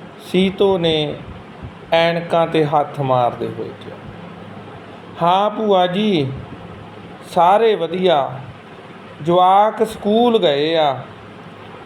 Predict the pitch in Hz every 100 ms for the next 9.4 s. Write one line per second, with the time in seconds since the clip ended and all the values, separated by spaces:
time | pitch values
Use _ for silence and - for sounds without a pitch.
0 | - - - 190 175 160 180 180 175 175
1 | - - - 196 202 233 233 208 185 180
2 | 175 170 175 170 175 180 175 170 185 -
3 | - - - 202 202 220 214 208 170 165
4 | 175 160 156 - - - - - - -
5 | 165 131 131 156 139 135 127 127 117 117
6 | - - - - - - - - - -
7 | - - - - - - 226 247 247 -
8 | 214 226 247 233 220 156 160 214 226 226
9 | 233 240 202